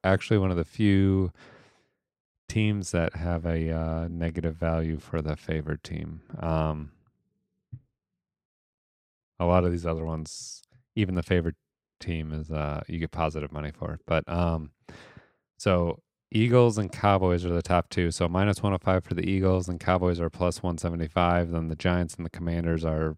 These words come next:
pretty, uh, unlikely to win. So plus seven hundred for the Giants and plus a thousand for the Commanders.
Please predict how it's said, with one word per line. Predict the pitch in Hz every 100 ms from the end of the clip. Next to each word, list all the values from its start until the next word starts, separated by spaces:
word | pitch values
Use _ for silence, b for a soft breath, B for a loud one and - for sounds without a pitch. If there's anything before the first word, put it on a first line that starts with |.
| _ -
pretty, | 90 87 82 82
uh, | 78 78 80
unlikely | 90 85 82 - 85
to | 82
win. | 85 85 85 76 b b b b b _
So | 87 80
plus | - 98
seven | - - 98 92
hundred | 90 95
for | 85 92
the | 90
Giants | 92 90 90 -
and | 82 80
plus | 90 87
a | 92
thousand | - 82 85 85 82
for | -
the | 80
Commanders. | - 82 82 80 78 73 -